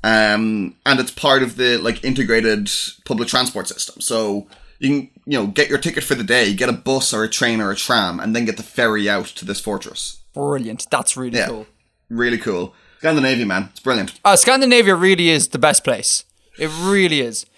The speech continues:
Speaker 2: Or actually,
Speaker 1: Um,
Speaker 2: technically, technically,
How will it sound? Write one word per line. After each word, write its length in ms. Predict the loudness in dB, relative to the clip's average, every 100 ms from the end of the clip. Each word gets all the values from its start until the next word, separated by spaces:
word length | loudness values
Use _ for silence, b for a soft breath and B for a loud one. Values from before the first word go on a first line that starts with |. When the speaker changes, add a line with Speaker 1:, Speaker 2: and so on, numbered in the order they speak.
| 0 6
Speaker 2:
Or 120 | 6
actually, 340 | 6 6 4
Speaker 1:
Um, 60 | 4
Speaker 2:
technically, 720 | 2 2 0 -2 -2 -2 -6
technically, 1040 | -6 -10 -4 0 0 -4 -8 -8 -10 -10